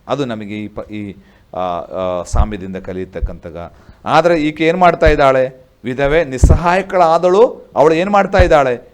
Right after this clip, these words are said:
ನಿರಂತರ ಪೀಡಿಸ್ತಾ ಇದ್ದಾಳೆ. ಪೀಡಿಸುವಂತಂದ್ರೆ ನಿರಂತರ ಪ್ರಾರ್ಥನೆ ಮಾಡುವಂಥವಳು.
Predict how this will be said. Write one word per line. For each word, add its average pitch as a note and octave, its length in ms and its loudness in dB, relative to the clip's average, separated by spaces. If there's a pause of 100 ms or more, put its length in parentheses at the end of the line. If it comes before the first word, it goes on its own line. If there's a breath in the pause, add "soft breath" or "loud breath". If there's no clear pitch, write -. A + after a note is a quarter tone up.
ನಿರಂತರ F#3 760 -4
ಪೀಡಿಸ್ತಾ G#3+ 520 -10
ಇದ್ದಾಳೆ. G2 380 -18 (480)
ಪೀಡಿಸುವಂತಂದ್ರೆ D3 960 -10
ನಿರಂತರ A3 760 -10
ಪ್ರಾರ್ಥನೆ C3+ 420 -4
ಮಾಡುವಂಥವಳು. D#2+ 640 -14